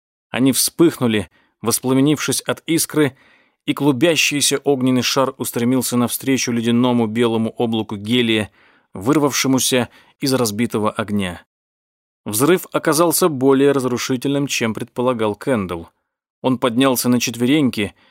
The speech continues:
затем с трудом встал на ноги и, шатаясь, направился к выходу, решив не связываться со шлюзовой камерой, а вылезти в окно. "Думаю, ни о какой стерильности здесь больше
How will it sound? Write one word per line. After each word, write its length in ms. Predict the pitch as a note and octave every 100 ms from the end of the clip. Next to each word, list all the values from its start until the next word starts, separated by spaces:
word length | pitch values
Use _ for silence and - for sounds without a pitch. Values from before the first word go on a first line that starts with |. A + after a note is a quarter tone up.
| _ _ -
затем 400 | A2 B2+ D#3 C3+
с 80 |
трудом 380 | - C#3 C3+ D3
встал 300 | B2 - B2+
на 200 | A#2+ C#3
ноги 400 | D3 C#3+ C#3 C3 _ _ _ _ _ _
и, 80 |
шатаясь, 560 | C#3 D#3 B2 D3+ D#3+ -
направился 580 | C3 A#2+ C#3 C#3 A#2+ C3
к 100 | -
выходу, 440 | C#3+ C3+ - G2+
решив 400 | G#2+ G#2+ C#3 A#2
не 80 | C#3+
связываться 680 | C3 C#3+ D3+ A2 G#2 G2+ G#2
со 100 | A2
шлюзовой 480 | G2 A#2+ A#2 A#2 A2
камерой, 560 | - C#3+ A#2+ G2+ F#2+ - _ _ _ _ _
а 100 | C#3+
вылезти 420 | C#3 C#3 A#2 -
в 80 | A#2
окно. 380 | A2+ A2 F#2 E2 - _ _ _ _ _ _ _ _ _
"Думаю, 600 | B2 B2+ B2+ A#2+ A2+ G#2+ F2 -
ни 180 | C3 A#2+
о 100 | A#2+
какой 380 | A2+ B2 - B2+
стерильности 720 | - B2+ B2 A#2+ A#2 G#2+ A#2+
здесь 240 | G#2 A2 G#2
больше 500 | A#2 A2 - A2